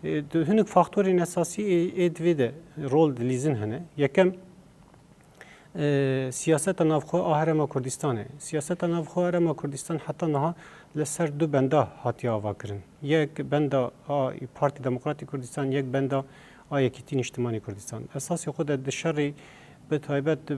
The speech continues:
piştî hezar û nehsû nût û duyan de li Herêma Kurdistan, e, parlamento ki hat avakirin û, û heta ev parlamento heta hezar û nehsû nût û çara hat dawamkirin û piştî nût û,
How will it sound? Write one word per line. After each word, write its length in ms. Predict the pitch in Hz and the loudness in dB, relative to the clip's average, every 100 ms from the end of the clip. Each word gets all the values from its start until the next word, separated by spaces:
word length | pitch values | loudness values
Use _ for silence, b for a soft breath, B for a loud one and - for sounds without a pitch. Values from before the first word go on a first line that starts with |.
| 135 | -6
piştî 320 | 147 - 143 139 - 143 - | -10 -4 -4 -4 -8 -6 -4
hezar 240 | 135 151 | -2 0
û 160 | 139 131 | 2 0
nehsû 240 | 120 - 143 139 | 0 -4 -2 0
nût 180 | 147 139 | 0 -2
û 40 | 123 120 | -6 -4
duyan 360 | 143 143 127 117 | 0 2 2 0
de 240 | 120 127 127 | -2 -2 -2
li 40 | 123 | 0
Herêma 360 | 131 143 139 | 2 2 0
Kurdistan, 520 | 139 120 117 - 143 123 B B - - | -2 -6 -6 0 0 0 B B -20 -12
e, 40 | 156 139 131 - - | -8 -8 -10 -16 -2
parlamento 560 | 139 131 135 139 143 123 | 2 4 4 2 0 0
ki 120 | 123 | 0
hat 200 | 135 131 | 0 0
avakirin 540 | 120 120 - 127 135 | 2 0 2 2 2
û, 160 | 123 113 B B B B - | 2 0 B B B B -12
û 80 | 127 | -6
heta 580 | 127 - 143 135 139 | -6 2 4 4 2
ev 40 | 139 | -2
parlamento 600 | - 131 123 131 131 123 | 0 0 2 0 -2 -4
heta 420 | 127 113 139 135 - - | -6 -2 -2 -2 -6 -6
hezar 260 | 123 143 | -2 0
û 140 | 123 120 | 0 -2
nehsû 280 | - 139 | -2 -2
nût 140 | 135 127 | -2 -2
û 60 | 123 | -4
çara 300 | - 123 123 | 0 0 0
hat 240 | 139 120 | -2 -2
dawamkirin 560 | 120 117 107 135 120 107 | -2 -2 -2 -2 -2 -4
û 0 | |
piştî 280 | - - 139 | -8 -4 0
nût 140 | 139 135 | 0 -2
û, 120 | 135 | -8